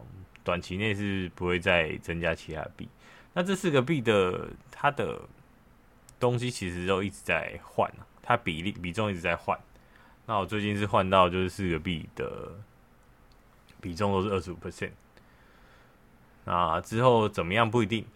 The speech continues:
那我觉得，我，我的心是浮动的，但是我的大架构还是一样，我的大架构还是一样，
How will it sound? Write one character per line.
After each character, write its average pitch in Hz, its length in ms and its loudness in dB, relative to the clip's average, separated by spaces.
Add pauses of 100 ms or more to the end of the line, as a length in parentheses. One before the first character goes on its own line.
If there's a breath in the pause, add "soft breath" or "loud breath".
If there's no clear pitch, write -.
(300)
那 104 120 -4
我 90 80 0
觉 90 120 -4
得， 87 340 2 (880)
我， 98 220 -8 (100)
我 98 180 0
的 104 40 0
心 127 240 -2
是 147 120 -4
浮 101 240 -4
动 131 200 2
的， 82 120 -2
但 107 160 -2
是 107 80 -2
我 87 120 -2
的 82 140 -2
大 98 220 6
架 92 220 2
构 90 200 -2
还 69 180 -6
是 - 280 -10 (960 loud breath)
一 87 80 -6
样， 92 180 0 (320)
我 92 100 -8
的 90 60 -4
大 101 160 6
架 95 120 2
构 95 100 4
还 85 100 4
是 82 180 -8
一 82 80 -6
样， 80 160 -4